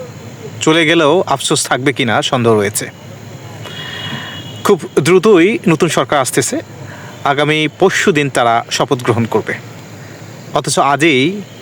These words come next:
ডক্টর মোহাম্মদ ইউনূসের গ্রেপ্তারের দাবিতে, তার উপদেষ্টাদের গ্রেপ্তারের দাবিতে ঢাকা বিশ্ববিদ্যালয়ের ডাকসু ভবনের সামনে যে প্রতিবাদ সমাবেশটা হলো, সেখানে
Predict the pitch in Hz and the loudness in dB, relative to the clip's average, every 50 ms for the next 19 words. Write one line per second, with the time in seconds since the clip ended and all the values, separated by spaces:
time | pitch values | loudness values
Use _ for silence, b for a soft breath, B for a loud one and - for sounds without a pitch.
0 | - - 131 147 - - 147 143 - - 160 139 143 156 151 - - - 165 156 | -4 -2 -2 -2 0 0 0 0 2 2 4 4 4 4 4 2 2 2 4 4
1 | 160 160 151 151 - - - - 120 147 156 - - 156 131 113 117 110 113 110 | 4 2 0 -2 -8 -16 -8 -2 0 0 0 0 0 -2 0 2 0 0 0 2
2 | 113 165 180 - 139 131 123 135 135 143 123 - 160 139 143 123 120 B B B | 2 2 2 2 2 2 2 2 2 0 0 -2 0 0 -2 -2 -4 B B B
3 | B B B B B 139 139 185 180 - - 190 175 143 123 101 - 101 101 - | B B B B B 0 0 0 0 2 0 0 2 2 0 -2 -2 -2 -2 0
4 | 135 180 240 220 160 135 127 139 131 135 - - - 147 139 135 131 151 135 139 | 0 0 0 0 -2 0 0 2 2 2 0 2 2 2 2 2 2 0 0 0
5 | 139 131 B B B B B B B B 113 131 123 120 - - 151 139 143 135 | -2 -4 B B B B B B B B -2 -2 -2 -2 0 0 2 4 4 4
6 | 139 147 139 - - 151 123 123 123 120 127 120 - 135 123 139 131 123 123 120 | 4 2 0 0 -2 -2 0 0 0 0 0 0 0 0 0 2 2 2 2 0
7 | - - - B B B B B B - - - 139 131 135 135 135 127 - - | -2 -10 -14 B B B B B B -6 -4 -2 0 0 2 2 2 0 0 -2
8 | 127 - 117 107 104 110 - - 160 139 143 143 147 | -2 -2 -2 -2 0 0 0 -2 -2 -2 -2 -2 -4